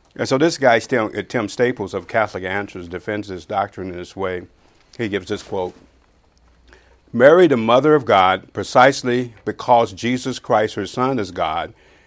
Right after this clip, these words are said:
and when Mary gave birth, she did not give birth to a nature or even two natures. She gave birth to one divine person." To deny this essential truth of the faith of the Council of Ephesus, declared in his first of many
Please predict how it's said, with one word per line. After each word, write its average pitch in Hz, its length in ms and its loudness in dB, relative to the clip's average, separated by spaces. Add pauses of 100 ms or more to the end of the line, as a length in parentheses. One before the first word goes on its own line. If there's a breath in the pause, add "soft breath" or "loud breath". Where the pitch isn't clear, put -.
(180 soft breath)
and 107 220 -4
when 104 200 -2
Mary 147 360 4
gave 113 380 -4
birth, 117 320 2
she 120 140 -8
did 107 180 -2
not 123 320 0
give 104 240 -4
birth 117 260 2
to 104 160 -4
a 95 40 -4
nature 101 560 -4
or 104 220 0
even 113 320 -4
two 175 220 -6
natures. 95 480 -4
She 110 180 -10
gave 107 320 -2
birth 113 280 0
to 120 100 -4
one 110 440 -4 (400 loud breath)
divine 104 460 2
person." 117 560 -4 (600)
To 104 40 -6
deny 113 440 2
this 131 300 -2
essential 113 440 -4
truth 143 360 -4
of 104 80 -4
the 98 80 -8
faith 135 340 -4
of 98 80 -10
the 98 100 -8
Council 120 460 -4
of 90 80 -6
Ephesus, 117 500 -4
declared 120 520 0
in 107 360 -6
his 107 240 -8
first 123 380 -4
of 98 160 -12
many 117 320 -6